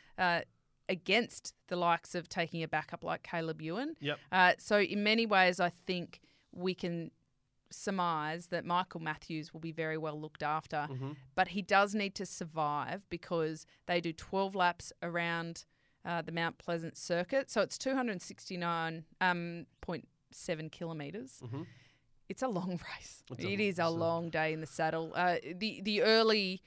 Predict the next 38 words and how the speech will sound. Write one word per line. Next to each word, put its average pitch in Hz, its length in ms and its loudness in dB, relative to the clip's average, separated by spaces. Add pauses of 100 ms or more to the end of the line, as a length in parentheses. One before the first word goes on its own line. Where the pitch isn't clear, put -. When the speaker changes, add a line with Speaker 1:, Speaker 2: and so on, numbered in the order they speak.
(340)
Speaker 1:
part 175 220 2
of 165 80 -2
Mount 165 260 -2
Kira 160 340 -4
will 160 120 -4
be 165 120 -4
quite 160 300 -2
incidental 160 540 -6
for - 140 -8
the 160 100 -4
men 156 200 -6
because 160 280 -10
it's - 120 -12
such - 220 -10
a 175 40 -6
long 165 200 -6
race, 160 300 -4
but 180 160 -12
those 170 280 0 (120)
ending 180 440 -2
city 165 280 -6
circuits 160 460 -6
will 170 100 -6
be 160 180 -2
a 156 40 -6
very 156 280 -6
big 156 240 -10
deal. 170 400 -4 (400)
It's - 160 -4
about 226 400 6
a 285 60 -2
two 233 320 -2
and 208 80 0
a 202 40 -2
half 170 380 -2
minute 165 320 -4
effort, 165 400 -2 (560)
uh, 170 200 -2